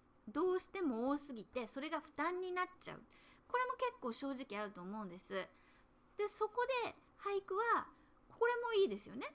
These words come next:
短くする。あの、十七文字に、嫌な顔でも、五、七、五にまとめなきゃいけないわけですから。で、これで一つ、桜が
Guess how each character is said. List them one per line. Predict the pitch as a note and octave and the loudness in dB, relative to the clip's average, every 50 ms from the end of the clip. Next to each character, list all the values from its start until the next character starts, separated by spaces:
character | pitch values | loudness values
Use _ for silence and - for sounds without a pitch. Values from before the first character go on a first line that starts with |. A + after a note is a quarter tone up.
| - - - - - - | -12 -20 -20 -16 -2 0
短 | C4+ D4 C#4 D#4 - - C#4+ C#4 | 2 2 2 0 0 0 0 0
く | - - | -2 -6
す | - D#3+ | -14 -14
る。 | D#3 D3+ - - - - _ - - - - - - | -14 -14 -16 -20 -20 -20 _ -20 -20 -20 -20 -10 -2
あ | C3 C#3 G3 | 0 0 2
の、 | C4+ C4 C4 A#3 | 2 0 0 0
十 | A#3+ D4 F4 F#4+ F4 | 2 4 6 6 6
七 | F#4 F4+ F4+ E4 | 4 4 2 2
文 | C#4 B3 G3+ | 2 2 0
字 | F#3+ F#3 | -4 -8
に、 | F3 F3 - - - - - | -10 -10 -10 -12 -14 -12 -4
嫌 | - E4+ G#4 G#4+ | -2 0 0 0
な | G#4 G#4 | 0 0
顔 | G4+ G4 G4+ G4+ G#4 G4+ G#4 G4 F#4 E4+ | 2 2 2 2 2 0 -4 -4 -4 -2
で | G#4 B4 | 0 0
も、 | A#4 G4 B3+ G3+ - - - - - - - | 0 0 0 -2 -6 -12 -20 -20 -20 -14 -2
五、 | A#3 F4+ F#4 F4 A3 - - - | 2 4 4 4 4 0 -4 -12
七、 | - - - F4+ - - - G3 D#3 - - - - - G3+ | -10 -4 -4 -4 -4 -4 -8 -10 -10 -10 -14 -20 -14 -4 4
五 | A#3 F4+ F#4+ | 6 6 6
に | C#4 A3+ G#3 - - - - | 6 2 0 -6 -10 -6 -4
ま | C4 D4 | -2 -2
と | - F4+ | 0 0
め | E4 F4 | 0 0
な | E4 C#4+ | 0 0
き | A3+ | -2
ゃ | F3+ | -6
い | |
け | - G3+ | -8 -10
な | G3+ G3 | -12 -12
い | F#3 | -12
わ | F#3 - | -12 -14
け | - | -16
で | F3+ F#3 | -18 -20
す | - - | -18 -20
か | - | -20
ら。 | - - - - _ _ - - - _ - - - A4 B4+ C#5+ C5+ G4+ - | -20 -20 -20 -20 _ _ -20 -20 -20 _ -20 -20 -4 0 2 2 2 0 -2
で、 | - - - - - - - | -6 -12 -20 -20 -20 -20 -10
こ | - F#4 F4 | -6 -2 0
れ | E4 E4 E4 D4 | 0 0 0 2
で | G4 A#4+ A#4+ A4 C#4 - - - - - - | 0 0 2 0 -2 -4 -8 -14 -20 -20 -20
一 | - - - G4+ F#4+ | -10 -2 0 0 0
つ、 | - - - F3+ - - - - - - - - - - | 0 -4 -8 -12 -12 -14 -18 -20 -20 -20 -20 -20 -10 -8
桜 | C#4 B3+ - - C#4+ C#4 C#4 C4+ C4+ | -8 -6 -2 0 0 2 2 0 2
が | C4 D#4 F4 F4 E4+ E4+ | 4 4 6 6 4 2